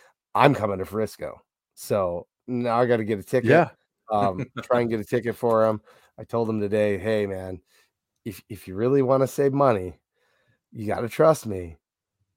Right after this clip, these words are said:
Speaker 1: Don't buy a ticket till day of."
Speaker 2: Yes.
Speaker 1: And, and,
Speaker 2: It
Speaker 1: and he's like, "I don't know about that." And I'm like, "Y-, you can do whatever you want, but I'm telling you,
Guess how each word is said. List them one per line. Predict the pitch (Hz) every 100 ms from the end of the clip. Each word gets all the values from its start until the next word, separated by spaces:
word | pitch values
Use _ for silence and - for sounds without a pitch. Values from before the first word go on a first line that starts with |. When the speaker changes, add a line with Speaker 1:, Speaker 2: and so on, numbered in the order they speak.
| -
Speaker 1:
Don't | 120 131
buy | 139
a | 127
ticket | 143 127 120
till | 117
day | 107 107 104
of." | 95 - _ _ _ _ - 127
Speaker 2:
Yes. | - 90 - - _ _ _ _ -
Speaker 1:
And, | 135 135 -
and, | 139 131
Speaker 2:
It | 143 104 _
Speaker 1:
and | 101 127
he's | 120
like, | 127 113
"I | 131 170
don't | 165
know | 160 160
about | 147 151 143 -
that." | 139 131 -
And | 117
I'm | 120
like, | 117 104 _ _ _ _ _ _ _ _ _ -
"Y-, | 123
you | 156 135
can | 160
do | 185
whatever | 196 214 214
you | 226
want, | 220 220 160 127 - _ _ _ -
but | 127 131
I'm | 117 117
telling | 160 165 117
you, | 101 90